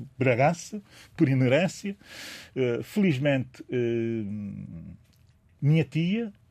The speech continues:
também minha prima, infelizmente faleceu no final desse processo eleitoral,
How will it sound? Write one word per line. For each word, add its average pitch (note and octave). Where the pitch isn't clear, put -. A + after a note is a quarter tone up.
também D#3+
minha C#3+
prima, G3+
infelizmente D3+
faleceu D#3
no C#3
final C3+
desse B2+
processo A#2+
eleitoral, G#2